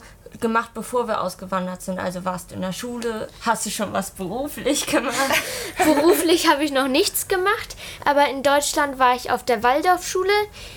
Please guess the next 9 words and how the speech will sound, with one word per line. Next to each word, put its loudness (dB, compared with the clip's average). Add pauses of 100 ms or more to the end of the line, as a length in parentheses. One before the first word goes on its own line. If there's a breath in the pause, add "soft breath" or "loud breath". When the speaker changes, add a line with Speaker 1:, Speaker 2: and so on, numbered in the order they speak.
(140 loud breath)
Speaker 2:
Ich -4
war 6
ja 4
zwischenzeitlich, -2 (140)
als -2
wir 0
in -2
Namibia 2
waren, 4